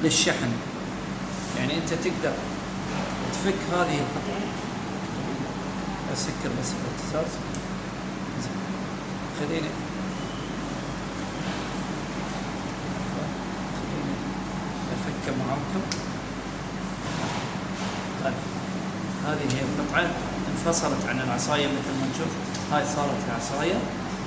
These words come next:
وهاي القطعة اللي فيها. القطعة شنو؟ هاي القطعة اللي تنشحن، اللي فيها السونار وفيها اليد وفيها، هذه تشوف إني لو عندنا إحنا عصاية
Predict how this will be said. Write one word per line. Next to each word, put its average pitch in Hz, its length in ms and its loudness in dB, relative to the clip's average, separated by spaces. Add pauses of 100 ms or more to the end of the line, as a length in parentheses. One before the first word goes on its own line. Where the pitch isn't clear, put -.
(160)
وهاي 156 340 6
القطعة - 540 0 (180)
اللي 127 140 2 (100)
فيها. 123 240 0 (640)
القطعة 208 420 0
شنو؟ 165 300 2 (1300)
هاي 190 100 8
القطعة 196 420 2
اللي 170 300 4
تنشحن، 131 460 2 (560)
اللي 131 220 2
فيها 156 160 2
السونار 147 720 2
وفيها 139 280 0 (140)
اليد 160 240 4 (160)
وفيها، 143 260 0 (1040)
هذه 233 320 8 (240)
تشوف 208 280 2
إني 175 260 4 (560)
لو 156 80 4
عندنا 170 480 4
إحنا 196 320 2
عصاية 160 480 6